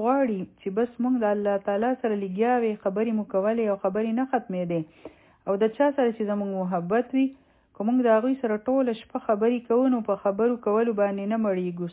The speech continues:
سحر شي او موږ ته پته هم ونه لګي. بیا زموږ نه خوب هم وتښتي او موږ ناست یو. خبرو داسې مزه کړې وي، ګپ شپ نه ختمېږي. داسې خوږې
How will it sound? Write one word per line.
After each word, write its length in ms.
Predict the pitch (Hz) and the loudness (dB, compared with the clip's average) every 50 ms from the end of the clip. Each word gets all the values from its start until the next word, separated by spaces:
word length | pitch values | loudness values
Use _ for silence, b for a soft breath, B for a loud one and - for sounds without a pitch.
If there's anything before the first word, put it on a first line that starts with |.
| - - | -2 -2
سحر 320 | 196 196 208 262 262 247 233 | -2 0 2 2 2 0 -2
شي 140 | - - 202 | -4 -4 -4
او 40 | 196 202 | -2 -2
موږ 100 | 220 240 254 233 | -2 -2 -2 -4
ته 60 | 208 - | -6 -6
پته 200 | 226 220 - 214 208 214 | -6 -4 -4 -4 -2 -2
هم 80 | 220 214 - | -2 -4 -4
ونه 240 | - 202 196 185 175 170 | -4 -6 -4 -4 -2 -2
لګي. 240 | 170 165 175 175 175 170 - _ - 180 | -4 -4 -4 -6 -6 -8 -10 _ -4 0
بیا 140 | 214 233 254 247 233 | 2 2 2 2 2
زموږ 240 | 226 226 240 254 262 254 254 B B B B B B B B B B - 202 202 | 0 0 2 2 2 2 0 B B B B B B B B B B -2 0 2
نه 80 | 208 208 - - | 2 2 2 4
خوب 280 | 254 254 254 240 226 233 | 6 6 6 6 4 2
هم 80 | 254 233 226 | 2 2 0
وتښتي 460 | 214 214 - 185 180 - - - 185 175 - | 0 0 -2 -2 -2 -4 -6 -6 -6 -4 -2
او 80 | 185 196 208 | -2 -2 -2
موږ 100 | 220 226 214 208 | -2 -2 -2 0
ناست 320 | 214 220 226 220 226 - 190 | 0 0 0 -2 -4 -6 -6
یو. 100 | 175 165 160 b b b b b b b b b _ - | -4 -4 -6 b b b b b b b b b _ -2
خبرو 320 | - 202 226 254 262 254 220 240 | 2 4 6 6 6 6 4 4
داسې 240 | 247 247 247 - 226 214 | 4 2 0 -2 -2 0
مزه 220 | 208 202 196 220 226 226 - | 0 0 0 -2 -4 -2 0
کړې 220 | 240 233 233 226 202 | 0 2 2 0 0
وي، 120 | 190 185 180 170 | -2 -4 -2 0
ګپ 140 | 220 233 226 - - | 0 -2 -2 -4 -8
شپ 180 | - 254 254 - - 214 | -8 -8 -6 -4 -2 -2
نه 60 | 226 214 - | -2 -2 -2
ختمېږي. 520 | 220 202 - 185 185 175 170 175 175 175 180 208 | -4 -6 -4 -6 -6 -4 -4 -4 -2 -2 0 2
داسې 220 | 226 247 240 247 240 220 | 2 2 0 -2 -6 -4
خوږې 280 | - 190 185 190 214 | -2 -2 -2 0 0